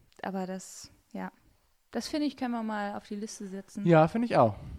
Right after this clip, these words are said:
Speaker 2: Laufen könnten wir eigentlich mal ein bisschen vertiefen.
Speaker 1: Ja.
Speaker 2: Jetzt, wo Schwimmen raus ist.
Speaker 1: Ja.
Speaker 2: <laughs>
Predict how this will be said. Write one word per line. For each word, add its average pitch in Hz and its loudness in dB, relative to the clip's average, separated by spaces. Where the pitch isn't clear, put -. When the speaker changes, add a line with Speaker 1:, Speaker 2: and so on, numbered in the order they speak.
Speaker 2:
Laufen 156 2
könnten 165 -10
wir 156 -6
eigentlich 151 -10
mal 135 -8
ein - -20
bisschen 120 -12
vertiefen. 117 -12
Speaker 1:
Ja. - -2
Speaker 2:
Jetzt, 120 -6
wo 120 -4
Schwimmen 117 -6
raus 117 -4
ist. 120 -12
Speaker 1:
Ja. 254 2
Speaker 2:
<laughs> - -14